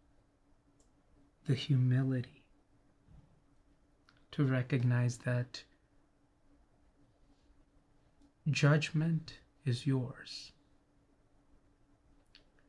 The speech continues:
Intercession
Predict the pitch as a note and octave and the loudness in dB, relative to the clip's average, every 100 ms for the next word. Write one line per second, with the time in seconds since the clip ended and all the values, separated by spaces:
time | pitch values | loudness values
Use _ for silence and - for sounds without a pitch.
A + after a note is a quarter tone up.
0 | _ _ _ _ _ _ _ _ _ _ | _ _ _ _ _ _ _ _ _ _
1 | _ _ - C#3+ - - C3 - C#3+ C#3 | _ _ 0 2 2 0 -2 0 0 0
2 | - C#3+ C#3+ | -2 0 0